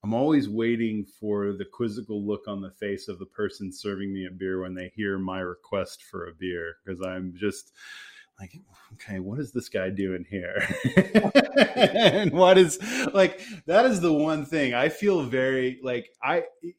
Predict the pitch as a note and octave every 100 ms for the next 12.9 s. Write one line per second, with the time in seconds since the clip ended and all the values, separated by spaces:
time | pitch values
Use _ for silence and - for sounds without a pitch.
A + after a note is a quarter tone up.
0 | D#3+ A2+ D#3+ F#3+ F3 E3 E3 D3+ - E3
1 | D#3+ D3 C3+ A#2+ G#2 A#2 G#2 A#2+ B2 B2
2 | A#2+ A#2 A2 - A#2 G#2+ G#2 G#2 - -
3 | - A#2 G#2 G2+ G2+ - G#2 G2 G2 G2
4 | G2+ G2 G2 C3 E3+ C3 A#2+ A2 A2+ A2
5 | - B2 A#2 A2 G#2 - A2 A2+ G#2 F#2+
6 | F#2+ G2 G2 G2 F#2+ G#2 G#2 G#2 G#2+ G#2+
7 | C#3+ F#3 C#3+ C3 A2+ A#2 - A2+ A2 -
8 | C#3+ B2 - C#3+ B2+ A2 G#2 D#3+ E3 C#3+
9 | B2 A#2 G#2 C3+ A#2 G2+ G2+ - G#2+ G#2
10 | F#2+ - _ _ - _ A2 A#2 A#2 A2
11 | A2 A2 A#2 A2+ A2 A#2 A2 A2 - C#3
12 | D3+ A2 A2+ G#2 G2+ G2+ F#2+ F#2+